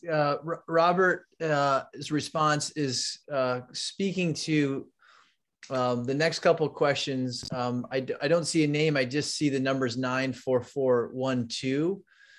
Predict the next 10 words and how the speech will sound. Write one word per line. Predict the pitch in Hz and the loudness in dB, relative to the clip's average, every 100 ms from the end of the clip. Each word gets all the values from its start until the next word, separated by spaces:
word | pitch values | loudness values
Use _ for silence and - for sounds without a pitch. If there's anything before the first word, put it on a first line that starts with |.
| - _ | -20 _
Uh, | 127 127 | -2 -2
but | 123 139 135 | 0 0 4
their | 156 143 | 4 4
second | - 202 220 | 4 2 2
question | 170 165 156 156 | 2 2 2 -2
in | 143 | -4
the | 131 | -6
chat | - 156 147 101 | -2 2 2 2
box | 135 131 - | 0 0 -2
is, | - 135 127 120 | -2 0 0 -2